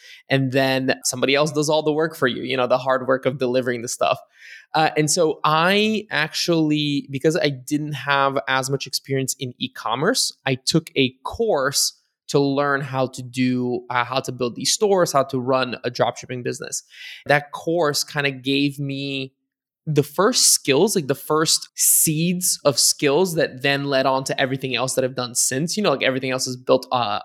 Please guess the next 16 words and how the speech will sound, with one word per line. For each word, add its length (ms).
on 120
top 300
of 60
that. 180
So 200
that 200
was, 140
like, 160
my 180
first 360
real 400
foray 560
into 380
the 200
whole 440
online 460